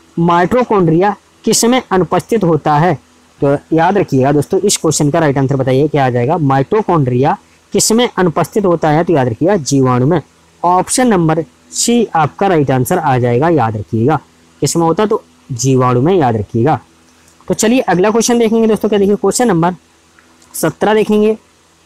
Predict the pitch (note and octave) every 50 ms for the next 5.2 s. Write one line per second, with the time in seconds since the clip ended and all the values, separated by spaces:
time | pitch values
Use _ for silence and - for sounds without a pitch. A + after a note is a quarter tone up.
0 | _ _ _ _ _ _ _ _ - D#3+ E3+ F3+ F3 F3+ F#3 - - B3+ - -
1 | - A3 F3+ F#3 F3+ - G#3+ - - F#3 F#3 G3 E3 - F#3 F3 - - G#3 G#3
2 | A3 A3 G3+ F#3 E3 D#3 C#3 C3 F#3 F3+ - F3+ F#3 F3+ D#3+ F3+ E3+ D#3 - F#3
3 | G3 A3 G#3 - F#3 F#3 F3+ - - G#3 G#3+ G3+ - - F#3 E3 - F3 E3 F3
4 | F#3 E3+ D3+ C#3 C#3+ C#3+ C3+ C#3+ C3+ D#3+ D3 C#3 C3 B2+ B2 B2 C3 B2+ B2+ A#2
5 | B2 D3+ F3 G3+